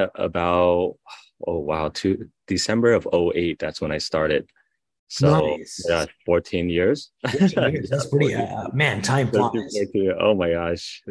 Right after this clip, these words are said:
Speaker 1: tell me about it. I mean,
Speaker 2: So what did you think real estate would be when you joined, and what did it turn out to be, like, in the first few years? What was the delta between, uh, uh, hope and reality?
Speaker 1: You know, when,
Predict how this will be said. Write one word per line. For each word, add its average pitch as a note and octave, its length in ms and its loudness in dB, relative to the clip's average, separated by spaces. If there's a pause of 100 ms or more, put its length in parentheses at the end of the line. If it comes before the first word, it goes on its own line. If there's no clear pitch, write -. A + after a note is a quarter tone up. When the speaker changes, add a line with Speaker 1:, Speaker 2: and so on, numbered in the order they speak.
(220)
Speaker 1:
tell F#2 160 0
me F#2 140 4
about D#2+ 280 0
it. D#2+ 160 -2 (120)
I F2+ 80 0
mean, E2+ 320 0 (120)
Speaker 2:
So - 300 2 (400)
what D3+ 420 2
did - 280 2
you F#3+ 280 6
think - 520 0
real D#3+ 180 6
estate C#3+ 400 2
would C#3+ 180 4
be C#3 140 2
when C3+ 160 2
you B2+ 100 2
joined, C3+ 360 2
and C3 100 2
what D3+ 80 2
did D#3 140 -2
it D3 160 -6
turn C3+ 200 -4
out A#2 220 -6
to A#2 60 -8
be, F2+ 340 -4 (340)
like, C#3 140 2
in D3 80 4
the C3 80 2
first C#3+ 300 0
few B2 120 -2
years? G#2+ 540 -2
What C#3+ 120 0
was D#3 200 2
the C#3+ 60 2
delta A#2+ 420 0
between, A#2 560 -2
uh, G#2+ 220 -4 (520)
uh, A2 440 0
hope D#3 400 0
and B2 160 -2
reality? G2 640 -4 (500)
Speaker 1:
You A2 140 2
know, G#2+ 240 4
when, G2 360 2